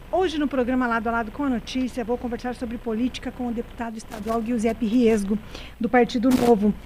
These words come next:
a respeito da aprovação recente na Assembleia Legislativa do Estado do relatório final da subcomissão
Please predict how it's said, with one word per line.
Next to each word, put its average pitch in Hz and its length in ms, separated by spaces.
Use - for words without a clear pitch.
a 240 60
respeito 269 500
da 247 140
aprovação 247 460
recente 254 540
na 233 100
Assembleia 226 460
Legislativa 240 640
do 208 120
Estado 233 420
do 214 80
relatório 233 480
final 226 320
da 233 100
subcomissão 277 760